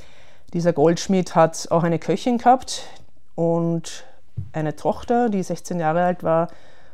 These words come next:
Und also seine Köchin und seine Tochter, das ist überliefert, haben sich auch zu den Täufern dann gehalten und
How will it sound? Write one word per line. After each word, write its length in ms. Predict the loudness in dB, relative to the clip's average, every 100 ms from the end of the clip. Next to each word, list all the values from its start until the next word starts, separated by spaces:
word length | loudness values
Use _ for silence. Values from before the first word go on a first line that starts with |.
| -12 -10
Und 160 | -4 -4 -6 -10
also 320 | -6 -2 0 -2
seine 240 | 2 2 2
Köchin 380 | 0 0 0
und 80 | 0
seine 240 | 0 -2 -2
Tochter, 320 | -4 -4 -4
das 140 | -4
ist 120 | -4
überliefert, 800 | -4 -2 0 0 2 2 2 -6 -12 -12 -8
haben 200 | 0 0
sich 240 | 0 -4 -2
auch 240 | -2 -2
zu 120 | -6
den 140 | -4 -2
Täufern 440 | 0 -2 -2 -4
dann 300 | -4 -4 -6 -8
gehalten 640 | -6 -4 -4 -4 -4 -4 -8 -14 -14 -14 -12 -4
und 500 | -2 0 0 -2